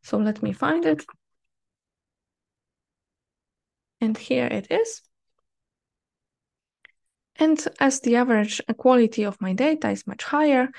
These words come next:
uh, I would like to change the minimum average base quality, uh, for filtering of the variants.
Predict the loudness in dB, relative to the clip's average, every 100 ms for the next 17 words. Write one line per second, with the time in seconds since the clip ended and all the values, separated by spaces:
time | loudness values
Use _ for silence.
0 | -20 -20 _ _ -2 0 0 0 2 4
1 | 4 4 0 -2 -2 -2 -2 -4 -2 0
2 | 2 2 0 -2 -12 _ _ -6 -4 -2
3 | -4 -4 -6 -6 -2 2 4 2 0 -4
4 | -4 -8 _ _ _ _ -6 -4 -2 -2
5 | 0 2 2 0 0 -2 -2 -4 -6 -4
6 | -8 -8 -6 -6 -6 -8 -12